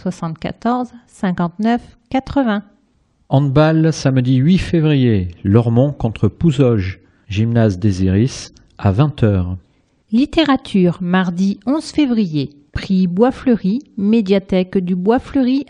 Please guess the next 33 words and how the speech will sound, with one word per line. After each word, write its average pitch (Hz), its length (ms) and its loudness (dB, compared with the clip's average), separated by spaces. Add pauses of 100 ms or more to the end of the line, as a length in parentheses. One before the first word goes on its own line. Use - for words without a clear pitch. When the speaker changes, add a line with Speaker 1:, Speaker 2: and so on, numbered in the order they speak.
Speaker 1:
à 190 60 -4
quinze 247 360 -2
heures. 175 380 -4 (280)
Speaker 2:
Littérature, 147 960 2
mercredi 123 560 0
douze 147 420 2
février. 113 720 0 (100)
Club 113 300 0
des 98 180 0
radoteurs, 110 880 -2
médiathèque 113 480 0
du 95 80 -2
Bois 120 200 2
Fleuri, 110 480 0 (320)
à - 80 -6
quatorze 156 500 0
heures 104 140 -2
trente, 98 480 -6
à 90 100 -2
partir 107 400 -4
de 101 80 0
douze 101 320 0
ans. 113 300 -2
Participation 135 800 -2
gratuite. 110 560 -2 (280)
Infos 135 440 0
et 120 80 0
réservations 113 760 0
au 113 60 0
zéro 127 240 0
cinq 117 300 -4
cinquante-six 113 920 -4
soixante-quatorze 127 1080 -2